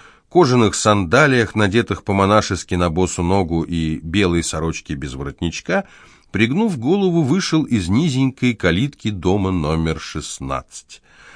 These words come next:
Очутившись на тротуаре, выложенном голубоватыми каменными плитами, он остановился и негромко сказал: "Сегодня пятница, значит, опять нужно идти на вокзал". Произнеся эти слова, человек в сандалиях быстро обернулся.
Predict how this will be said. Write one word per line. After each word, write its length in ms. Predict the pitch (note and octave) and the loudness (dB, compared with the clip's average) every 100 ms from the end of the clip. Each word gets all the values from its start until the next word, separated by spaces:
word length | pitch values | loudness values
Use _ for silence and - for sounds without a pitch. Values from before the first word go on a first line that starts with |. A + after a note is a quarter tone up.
| - - | -16 -8
Очутившись 640 | E2 A#2+ C3+ A3+ - E3+ | -6 -4 -4 -2 -2 0
на 100 | E3 | 0
тротуаре, 600 | - C#3 - F#2 E2+ G#2+ | 0 -2 0 2 2 2
выложенном 600 | C3+ D3+ C#3+ C#3+ D3+ C#3+ | 2 0 0 0 0 0
голубоватыми 720 | A#2+ C#3 C3 C3+ C#3 C3+ C3 | 0 0 2 4 2 2 0
каменными 600 | B2+ B2+ B2 B2+ B2 B2 | 0 2 2 2 2 2
плитами, 520 | A#2+ A2+ A#2+ A2+ A2 G#2+ - - | 0 0 -2 0 -2 -4 -12 -8
он 200 | - G#3 - | 2 2 2
остановился 720 | C3+ - G#2+ G2 D3 G3 - | -2 2 2 4 2 0 -2
и 60 | B2+ | 0
негромко 540 | G2+ E2 F#2 C3 B2+ | 0 2 2 2 0
сказал: 600 | - G#2+ F#2+ F2 E2 D#2+ _ _ _ _ _ | -4 -2 0 2 2 0 _ _ _ _ _
"Сегодня 580 | - - F2+ F2+ E2+ F2 | -10 -6 -2 -2 -2 -4
пятница, 680 | - A2+ - E2 - C#2 A1+ _ _ _ - | 0 -2 -2 -8 -8 -10 -12 _ _ _ -10
значит, 440 | D2 E2 - D#2 | -4 -4 -4 -6
опять 360 | E2 F#2 F2+ F2+ | -4 -2 -4 -2
нужно 360 | E2+ D#2 E2 | -4 -2 -4
идти 260 | D2 - F2+ | -6 -6 -2
на 100 | E2 | 0
вокзал". 540 | F2+ D#2 D#2+ F#2+ B1+ _ _ _ _ _ _ - | -2 -2 0 0 -2 _ _ _ _ _ _ -4
Произнеся 640 | - G2 D#2 G2+ - F#2 | 2 2 2 -2 0 -2
эти 180 | E2 - | -2 -4
слова, 440 | D#2 F2 D#2 E2+ G#2 | -4 -2 2 2 0
человек 420 | - D#2+ D#2 - | -2 -2 -2 -4
в 60 | |
сандалиях 680 | - D#2+ D2 E2+ G2+ F#2 - | -4 -4 0 0 0 0 -4
быстро 480 | D#2+ D2+ G2+ - F2 | -4 -2 -2 -2 -4
обернулся. 680 | D#2+ D#2+ C#2+ B1+ - - | -2 -4 -6 -10 -12 -14